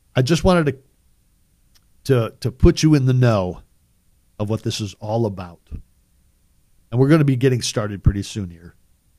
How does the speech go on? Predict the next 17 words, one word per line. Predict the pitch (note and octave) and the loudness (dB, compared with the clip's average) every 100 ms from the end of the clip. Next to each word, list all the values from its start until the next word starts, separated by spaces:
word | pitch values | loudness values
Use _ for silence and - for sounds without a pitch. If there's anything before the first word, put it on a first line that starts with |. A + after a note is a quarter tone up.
| _ _ _ _ _ - | _ _ _ _ _ -12
I | - | -2
hope | C3 B2+ | -2 4
you'll | C#3+ | 4
join | C3+ C3 D3+ C#3+ | 4 4 4 2
us | A2+ - | -2 -6
for | - G#2+ A2 | -8 -8 -6
every | A#2 B2 | -2 0
episode. | A#2+ - - F#2+ F2 E2+ _ _ _ _ _ _ _ - | -2 -4 -8 -10 -16 -20 _ _ _ _ _ _ _ -12
The | |
talks | - C3+ B2+ | -4 -4 -2
will | B2 | -4
be | A#2+ | -4
good, | A2 G2+ C#3 D#3+ D#3 B2 - | -4 0 2 2 -2 -10 -12
engaging, | A2 G#2 C#3 D3+ C3 D3+ D#3+ D#3 _ _ _ _ _ _ _ _ - | -10 -2 2 4 4 2 0 -4 _ _ _ _ _ _ _ _ -6
um, | - G2+ G2 F2+ - - | -4 -4 -6 -12 -16 0
maybe | D3 F#3 | 2 4
controversial. | F3+ F3+ F3+ E3 D3+ D3+ C#3+ - | 4 4 4 4 4 2 0 -4